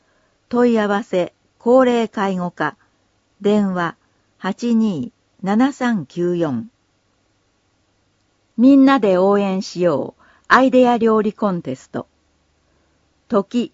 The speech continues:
十一月十八日土曜、午前十時から午後二時。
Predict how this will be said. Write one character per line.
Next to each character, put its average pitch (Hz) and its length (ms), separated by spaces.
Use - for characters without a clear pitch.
十 269 260
一 262 220
月 247 260
十 233 220
八 233 260
日 214 300
土 180 160
曜、 156 340
午 277 180
前 220 280
十 226 240
時 165 120
か 139 140
ら 143 140
午 185 140
後 160 120
二 143 180
時。 - 200